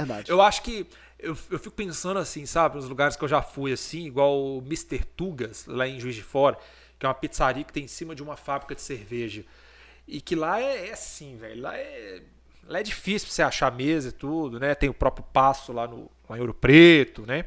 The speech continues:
Speaker 1: É.
Speaker 2: Tem o Outback. Eu acho que is-, a, o empresário que consegue isso, ele atingiu um nível de excelência, cara, brutal, velho.
Speaker 1: É, não, que você pega o Passo, né? Muita gente reconhece. Né? Um ambiente bacana, uma, né? Mas
Speaker 2: É.
Speaker 1: não tem nada demais, né?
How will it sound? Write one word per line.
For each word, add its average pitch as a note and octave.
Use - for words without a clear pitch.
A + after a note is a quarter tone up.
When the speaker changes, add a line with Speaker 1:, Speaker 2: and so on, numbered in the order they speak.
Speaker 1:
É. A2+
Speaker 2:
Tem C3+
o C3
Outback. C3+
Eu C3+
acho E3+
que G#3+
is-, F#3+
a, D3+
o C#3+
empresário D3
que F#3+
consegue D#3
isso, D3+
ele F3
atingiu F#3
um F3+
nível E3+
de D3
excelência, D#3+
cara, A2
brutal, B2
velho. G#2+
Speaker 1:
É, -
não, -
que -
você A3
pega F3+
o E3
Passo, -
né? D3+
Muita B2+
gente C3+
reconhece. A#2+
Né? D#4
Um A#3
ambiente F3
bacana, D#3+
uma, C3+
né? C#3+
Mas A3
Speaker 2:
É. -
Speaker 1:
não F4
tem F#4
nada A#3
demais, F3+
né? A3